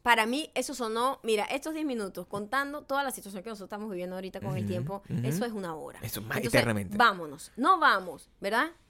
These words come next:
Speaker 1: Salimos, vamos a otro lugar que queda ahí, venden unas ensaladitas y no sé qué, todo bien, vamos para allá. Cuando vemos, había una cola como de cien personas. De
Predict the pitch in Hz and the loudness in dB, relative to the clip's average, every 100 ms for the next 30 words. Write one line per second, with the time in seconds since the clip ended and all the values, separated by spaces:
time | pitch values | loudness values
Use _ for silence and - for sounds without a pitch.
0 | _ - - _ - 233 247 285 233 185 | _ -20 -20 _ -6 -2 0 0 0 -4
1 | 175 202 254 311 285 302 311 269 233 233 | -2 2 4 4 2 0 -2 2 4 2
2 | 240 - 240 233 220 262 233 220 226 233 | -2 -2 0 2 0 0 -2 -2 -2 -2
3 | 233 208 208 180 226 226 190 175 - 262 | -2 -2 -2 -2 -4 -4 -6 -4 0 0
4 | 254 226 233 233 254 233 226 247 233 226 | 0 -2 -2 0 0 2 2 2 0 0
5 | 240 233 208 202 214 254 254 262 202 226 | 0 0 0 0 0 0 -2 0 0 0
6 | 294 262 247 247 196 185 - 202 202 - | -2 -2 0 0 -2 -6 -4 -4 -4 -6
7 | 165 131 | -8 -8